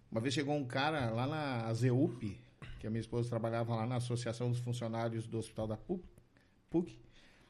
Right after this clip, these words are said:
e ela trabalhou uns bons anos lá, e eu tinha um cara que começou a filmar, eu filmei muitos partos também lá, né? E chegou um cara que começou a fi-,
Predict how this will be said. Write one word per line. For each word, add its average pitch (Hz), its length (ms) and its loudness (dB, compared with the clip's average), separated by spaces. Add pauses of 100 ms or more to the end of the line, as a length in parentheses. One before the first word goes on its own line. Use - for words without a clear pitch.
(180)
e - 80 0
ela 131 80 6
trabalhou 147 400 4
uns 151 80 2
bons 156 280 2
anos 175 180 2
lá, 139 180 2
e 127 120 2
eu 120 100 6
tinha 131 160 0
um 135 40 -2
cara 135 180 0
que 139 120 -8
começou 139 300 -2
a 147 40 0
filmar, 156 300 0
eu 143 60 6
filmei 139 280 -2
muitos 170 280 -2
partos - 720 -2 (160)
também 120 300 6
lá, 113 240 2
né? 113 100 -8 (500)
E 131 60 -2
chegou 156 220 2
um - 20 2
cara 170 200 2
que 165 60 -4
começou 175 220 0
a 175 40 2
fi-, 160 400 0